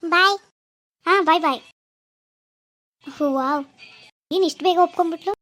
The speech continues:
Speaker 2: ನಾನು ಇವ್ಳು ಫೋನ್ ಮಾಡ್ದೆ ಇರೋದ್ ನೋಡಿ ಎಲ್ಲ ಅವಳಿಗೆ ಇಷ್ಟ ಇಲ್ಲ ಅನ್ಕೋಬಿಟ್ಟೆ. ಸದ್ಯ ಒಪ್ಕೊಂಡಲ್ಲ ಕೊನೆಗುವೆ. ನಾಳೆ ಎಲ್ಲನೂ ಹೇಳ್ಬಿಡ್ಬೇಕು. ಓಡೋಗ್ ಮದ್ವೆ ಆಗಿ ಬೆಂಗಳೂರಲ್ಲೇ ಸೆಟ್ಲ್ ಆಗ್ಬಿಡೋಣ ಅಂತ.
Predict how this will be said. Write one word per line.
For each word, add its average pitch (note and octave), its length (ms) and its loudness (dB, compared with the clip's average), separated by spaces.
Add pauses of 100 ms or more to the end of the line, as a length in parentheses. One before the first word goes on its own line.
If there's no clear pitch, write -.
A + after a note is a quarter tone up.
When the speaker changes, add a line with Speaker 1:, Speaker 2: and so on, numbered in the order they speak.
(160)
Speaker 2:
ನಾನು B3+ 180 -4
ಇವ್ಳು D4+ 180 -2
ಫೋನ್ C#4 240 -4
ಮಾಡ್ದೆ D4+ 180 2
ಇರೋದ್ D4 200 -4
ನೋಡಿ D4 240 -6 (460)
ಎಲ್ಲ B3+ 140 -4
ಅವಳಿಗೆ C4+ 200 -2
ಇಷ್ಟ C4 180 -6
ಇಲ್ಲ C#4 120 -2
ಅನ್ಕೋಬಿಟ್ಟೆ. C4+ 400 -6 (380)
ಸದ್ಯ C4 260 -2 (220)
ಒಪ್ಕೊಂಡಲ್ಲ C4+ 540 -2
ಕೊನೆಗುವೆ. B3+ 340 -6 (340)
ನಾಳೆ B3+ 220 -6
ಎಲ್ಲನೂ C4 280 -2
ಹೇಳ್ಬಿಡ್ಬೇಕು. C4 440 -4 (360)
ಓಡೋಗ್ C4 220 -4
ಮದ್ವೆ C4 260 -2
ಆಗಿ C4+ 180 -4
ಬೆಂಗಳೂರಲ್ಲೇ C4 440 -4
ಸೆಟ್ಲ್ C4 260 -6
ಆಗ್ಬಿಡೋಣ B3+ 300 -4
ಅಂತ. B3 240 -8